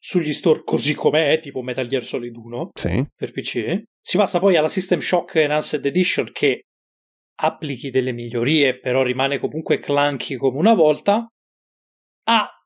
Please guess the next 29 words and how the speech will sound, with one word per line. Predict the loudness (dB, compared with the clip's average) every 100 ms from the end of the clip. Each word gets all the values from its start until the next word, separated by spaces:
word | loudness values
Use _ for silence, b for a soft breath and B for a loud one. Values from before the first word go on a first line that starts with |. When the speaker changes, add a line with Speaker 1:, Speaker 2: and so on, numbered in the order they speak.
| 2
Speaker 1:
Turok | 4 6 4 2 2 2 2
uno | 0 2 4
e | 4
due, | 0 2 4 2 -2 _
che | -2 -2 -2 _
è | -20 -18
catalogabile, | -8 -4 -2 0 2 2 2 2 2
catalogabile | 4 4 6 6 4 4 4 6
come | 6 6
remastered | 4 4 4 2 2 2 4
a | 2
grandi | 4 2 4
linee, | 4 4 4
però, | 4 6 6 4 -2 _ _ _ _
cioè, | -2 -2 -2 _ _ _ _ _ _
è | -2
il | -2
gioco, | 2 2 4 4 6 8 8
è | 4 -2 _ _ _ -10 -4
il | -2 -2
gioco | 2 2 4 2
stesso | 4 0 0 -4
del | -4 0
passato, | 0 2 0 0 2
però | 4 2
con | 0 -4 0
delle | 0 0
migliorie | -2 0 2 4
tangibili | 2 -4 -6 -8 -6 0 4 4